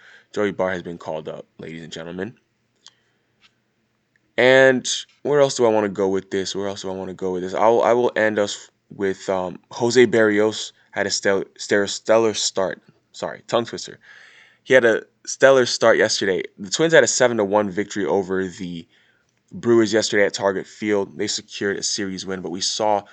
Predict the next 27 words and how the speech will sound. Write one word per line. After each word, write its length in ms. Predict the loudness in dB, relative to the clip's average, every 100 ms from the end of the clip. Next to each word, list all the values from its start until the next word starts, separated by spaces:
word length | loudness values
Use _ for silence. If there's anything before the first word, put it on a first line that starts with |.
| _
six 500 | -10 -4 -2 -2 -6 -10 _ -8
dominant 480 | -4 -2 0 -4 -6
innings 460 | -10 -8 -8 -10 -14
from 320 | -12 -8 -8
Jose 480 | -8 -10 -8 -8 -8 -14 -12
Berrios 600 | -10 -8 -8 -8 -8 -8
yesterday. 600 | -8 -8 -8 -8 -8 -8 _ _ _ _ _
So 180 | 0 2
that 200 | 4 2
secures 840 | -8 -10 -4 0 2 0 -4 -10 -10
a 60 | 0
nice 520 | 2 2 0 -6 -10 _ -8
series 520 | -4 0 0 -2 -2
victory 440 | -2 -2 -4 -10
for 480 | -8 -4 -2 -4 -8 _ _ _ _ _ _ _ _ -12
the 80 |
Twins. 500 | -4 -2 -2 -4 -12 -10
You 120 | -2
know, 160 | 0 0
this 160 | -2
was 80 | -4
a 100 | -4
series 320 | -4 -4 -2
that 280 | -2 -2 -4 _ _ _
involved 440 | -12 0 0 2
that 260 | 0 -4 -8 _ _
near, 560 | -2 4 4 4 0